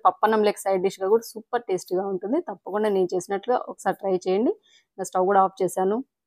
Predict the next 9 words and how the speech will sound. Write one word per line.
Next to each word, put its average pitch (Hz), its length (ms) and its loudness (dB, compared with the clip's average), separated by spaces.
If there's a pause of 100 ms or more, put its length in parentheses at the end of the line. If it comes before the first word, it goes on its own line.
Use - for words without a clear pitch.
(760)
ఇంకా 196 160 -8
స్టవ్ 185 220 0
మీద 196 160 2
అక్కడక్కడ 196 400 2
పడింది, 196 360 6
తర్వాత 190 340 6
క్లీన్ 190 240 2
చేసుకోవాలి. 185 480 0 (840)
ఇంకా 202 220 2